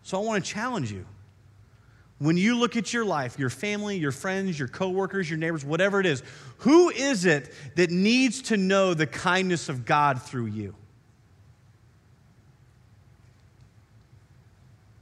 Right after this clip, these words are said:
Because the only one in this story who gave up anything was David. Mephibosheth just received.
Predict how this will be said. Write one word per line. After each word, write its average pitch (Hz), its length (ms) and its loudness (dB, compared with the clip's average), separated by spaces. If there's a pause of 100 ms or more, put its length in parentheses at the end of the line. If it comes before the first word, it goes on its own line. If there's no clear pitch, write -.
(380)
Because 151 240 0
the 147 140 0
only 214 260 0
one 202 180 -2
in 180 80 -2
this 170 140 -2
story 175 340 -4
who 143 120 0
gave 143 280 -2
up 143 200 -4 (100)
anything 147 480 -4
was 110 180 -10
David. 104 380 -12 (1700)
Mephibosheth 135 800 -4
just - 240 -10
received. - 480 -16